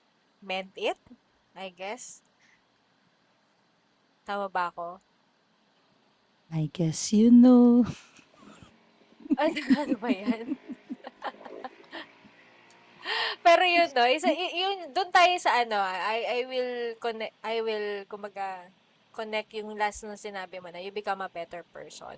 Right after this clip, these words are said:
Speaker 1: So, yun yung isang, ah, kumbaga, outcome of being grateful. You become a better person. Tama ba? Ano ba ba yung
Speaker 2: Yes.
Speaker 1: mga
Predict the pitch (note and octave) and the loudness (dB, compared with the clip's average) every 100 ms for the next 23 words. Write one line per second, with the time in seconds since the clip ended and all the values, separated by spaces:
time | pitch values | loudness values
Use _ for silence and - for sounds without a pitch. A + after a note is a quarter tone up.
0 | - - - - - A#3+ C#4+ D4+ D#4 C#4 | -20 -20 -20 -18 -8 -4 -4 -4 -6 -6
1 | - C#4 B3+ B3 B3+ - - - _ _ | -2 -2 -2 -8 -16 -20 -20 -20 _ _
2 | G3+ G3 F#3+ F3 D#3+ C#3 - _ _ _ | -8 -4 -2 -4 -6 -12 -20 _ _ _
3 | _ _ _ A#3 G#3+ G#3+ A3 G#3 G#3+ G#3+ | _ _ _ -12 -8 -6 -4 -2 -2 -4
4 | - F#3 F3+ F#3 E3+ F#3 _ - G#3 - | -8 -6 -6 -6 -14 -20 _ -18 -18 -14
5 | G#3+ G#3 G#3 G3+ G3 G3 - _ _ G3 | -10 -8 -8 -12 -16 -20 -20 _ _ -16
6 | G3+ G3 - - G#3 G3+ G#3+ A3+ C4+ D4+ | -14 -14 -14 -12 -10 -8 -6 -2 -2 -2
7 | G#3+ G3 F#3+ - F#3+ - F3 F3 - D#3+ | -8 -6 -8 -6 -10 -10 -14 -14 -16 -16
8 | D#3 D#3+ _ _ _ _ _ _ _ _ | -18 _ _ _ _ _ _ _ _ _
9 | - F3+ F3 E3+ F3 B3 G#3+ - C4+ C4+ | -16 -14 -12 -10 -8 -6 0 0 2 -2
10 | B3+ A#3 A3+ | -4 -6 -4